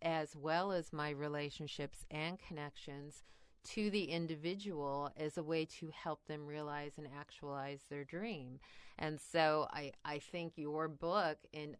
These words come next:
oddly enough, even though it is a very, you know, highly intelligent, uh, technical approach to financing, it still has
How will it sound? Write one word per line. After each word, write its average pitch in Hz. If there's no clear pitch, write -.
oddly 180
enough, 170
even 151
though 156
it 160
is 185
a 190
very, 156
you 160
know, 151
highly 170
intelligent, 156
uh, 139
technical 156
approach 175
to 214
financing, 151
it 160
still 170
has 180